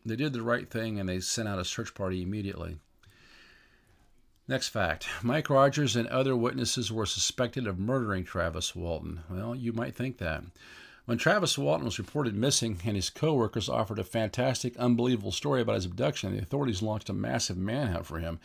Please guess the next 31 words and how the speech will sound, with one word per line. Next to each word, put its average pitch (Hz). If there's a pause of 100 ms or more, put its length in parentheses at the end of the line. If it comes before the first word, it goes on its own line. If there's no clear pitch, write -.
(800)
But 123
they 131
also 151
questioned 127
Mike 123
Rogers, 117
John 110
Glut, 117
and 101
the 104
others 113
at 98
the -
time. 95 (480)
The 120
working 160
theory 143
was 123
that 120
the 120
other 127
loggers 113
had 95
killed 151
Walton, 98
either 120
intentionally 120
or 117
accidentally, 117
and 98
had, 95